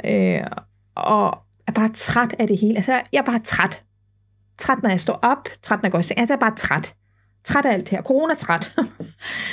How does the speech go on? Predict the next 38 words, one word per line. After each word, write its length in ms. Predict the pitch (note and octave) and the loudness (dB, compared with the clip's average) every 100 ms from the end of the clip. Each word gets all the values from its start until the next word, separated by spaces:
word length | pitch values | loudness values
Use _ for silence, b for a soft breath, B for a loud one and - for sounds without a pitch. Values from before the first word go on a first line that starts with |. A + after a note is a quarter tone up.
| B B - A#3 | B B -2 2
Øhm, 520 | A3 G#3 G3 G3+ A3 B B B | 2 2 0 0 0 B B B
min 160 | B3+ C4 | 0 2
mand, 200 | E4 G4 | 2 0
han 160 | F#4+ | 0
arbejder 400 | D#4 D4 C#4 G3 | 2 2 2 2
som, 380 | F#3 - F3+ E3 | 0 2 4 4
øh, 140 | D#3 D3+ | 6 6
normalt, 500 | F3+ A#3+ - - - | 4 4 0 -6 -8
så 160 | - C#4+ | -2 0
han 200 | E4 F4+ | 0 -2
tager 260 | - F#3+ E3+ | 0 2 2
hjemmefra 520 | F3 F#3+ F#3+ - - | 2 2 0 -4 -6
klokken, 640 | - - - - - - - | -6 -6 -6 -6 -4 -2 -2
øh, 220 | - - | -4 -4
halv 200 | - F#3 F#3+ | 0 2 4
ni 220 | A#3 - | 2 0
om, 280 | D#3+ D3+ D3 | 0 2 2
øh, 120 | D3 | 2
morgenen, 320 | G3+ E4 G4+ - | 4 2 -2 -2
og 80 | C4 | 0
er 40 | |
hjemme 260 | C4 C4+ C#4 | 2 2 2
igen 180 | B3 C#4+ | 0 0
klokken 260 | A#3+ G#3 | 2 2
kvart 220 | A3 A3 | 2 0
over 100 | C4+ | 0
seks 300 | A3+ C4+ - | -2 -4 -2
om 60 | B3 | -2
aftenen. 360 | A3 - C#4 C4 B B B | -2 -2 -8 -8 B B B
Og 80 | G#3+ | 0
han 140 | D4 | 0
har 160 | F4 D#4 | 2 2
jo 60 | A#3 | 2
sine 220 | F#3+ F3+ | 2 2
arbejdskollegaer, 920 | B3+ D#4+ C4+ - A3 G#3 F#3 F3 D#3 | 0 0 -2 0 4 4 2 -2 -4
sine, 280 | - G3 D#3+ | -8 -8 -6
øh, 460 | E3 F#3 - - | -8 -14 -16 -14
arbejdsgiver, 840 | - A#3+ A#3 - A#3+ A#3 A3 A3 | -8 -6 -6 -4 0 2 4 4